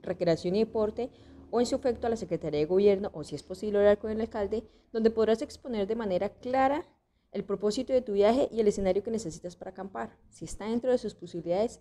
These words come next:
ellos te van a apoyar. Las motoposadas son una gran posibilidad para conocer más viajeros con otro estilo de movilizarse. A lo largo de todo el territorio colombiano podrás encontrar diferentes zonas de camping,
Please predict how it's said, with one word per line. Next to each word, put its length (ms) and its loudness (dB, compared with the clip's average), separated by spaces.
ellos 300 -8
te 80 -2
van 140 0
a 20 -6
apoyar. 300 -6
Las 220 -2
motoposadas 600 -2
son 180 -2
una 180 4
gran 360 -2
posibilidad 540 0
para 180 -4
conocer 480 -4
más 240 -2
viajeros 460 0
con 160 -4
otro 160 0
estilo 300 -6
de 100 0
movilizarse. 680 -2
A 80 -4
lo 120 8
largo 280 8
de 140 -2
todo 240 0
el 80 0
territorio 420 -2
colombiano 540 -2
podrás 320 -2
encontrar 440 -4
diferentes 460 -8
zonas 260 0
de 100 -4
camping, 320 -10